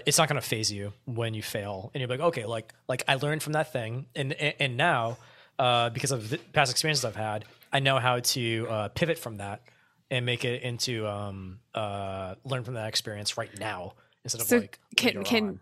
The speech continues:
Speaker 2: can you give me an example of, like, a failure moment that you felt like you learned from?
Speaker 1: Um, so Shadowrun fifth edition,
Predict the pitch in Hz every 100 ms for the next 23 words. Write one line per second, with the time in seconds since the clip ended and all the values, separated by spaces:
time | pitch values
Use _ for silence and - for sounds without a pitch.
0 | _ - 226 208 202 190 196 190 190 165
1 | 180 190 190 175 165 175 - 170 175 175
2 | 180 175 175 175 - 190 - - 180 -
3 | 175 160 170 185 190 220 - _ _ _
4 | _ _ _ _ _ _ _ - 147 139
5 | 123 123 - - 175 175 170 165 156 _
6 | _ _ _ _ _ _ _ _ _ _
7 | _ - - 180 185 170 - 147 117 110
8 | 110 104